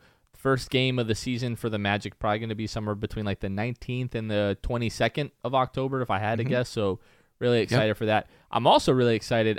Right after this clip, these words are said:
Speaker 1: I know some point early in the season, either, like, the last couple of weeks or, of October or, like, the beginning of November, our friends from Orlando Magic U K,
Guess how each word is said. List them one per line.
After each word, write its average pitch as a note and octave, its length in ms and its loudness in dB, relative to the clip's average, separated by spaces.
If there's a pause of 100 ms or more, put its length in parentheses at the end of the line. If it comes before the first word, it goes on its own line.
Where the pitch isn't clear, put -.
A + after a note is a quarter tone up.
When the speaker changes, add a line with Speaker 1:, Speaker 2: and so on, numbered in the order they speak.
Speaker 1:
I A2 100 0
know C#3+ 500 2
some D3 320 -4
point C#3 380 -4
early C3+ 300 0
in B2 80 -2
the A2+ 80 -2
season, B2 640 -4 (180)
either, A2+ 220 2
like, G2+ 240 0
the G2+ 80 -2
last A2+ 260 0
couple A#2+ 220 -4
of G#2+ 60 -4
weeks A2 220 -6
or, A#2 240 -4
of G#2 160 -2
October A2+ 600 0
or, G#2 40 -2
like, F#2+ 180 -2
the G#2 60 -8
beginning A#2 300 -6
of G#2 80 -2
November, G#2 540 -2 (500)
our A2 80 6
friends D3+ 380 0
from A#2+ 420 -2 (140)
Orlando B2+ 360 2
Magic A#2+ 380 0
U G#2+ 140 -2
K, G2+ 480 0